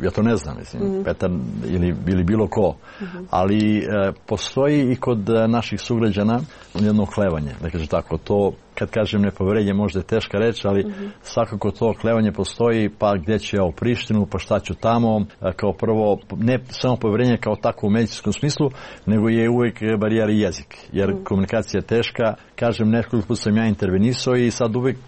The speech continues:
Speaker 1: se nekako snalazimo oko toga da ja komuniciram sa nekim od lekara ili sa direktorom klinike, da kažem šta, da budu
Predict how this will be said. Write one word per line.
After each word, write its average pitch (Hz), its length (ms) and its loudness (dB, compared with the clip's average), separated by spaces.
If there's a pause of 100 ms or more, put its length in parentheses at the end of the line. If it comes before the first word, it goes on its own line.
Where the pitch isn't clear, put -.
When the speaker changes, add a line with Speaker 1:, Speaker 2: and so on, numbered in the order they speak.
(140)
Speaker 1:
se - 160 -2
nekako 127 320 0
snalazimo 117 580 2
oko 107 160 -4
toga 117 280 0
da 110 80 2
ja 117 200 2
komuniciram 107 560 0
sa 104 120 -4
nekim 104 260 0
od 92 140 0 (320)
lekara 117 520 0
ili 110 140 2
sa - 140 -4
direktorom 101 420 0
klinike, 123 400 0
da 104 80 2
kažem 110 340 0
šta, 117 340 0 (160)
da 101 240 0 (140)
budu 113 420 2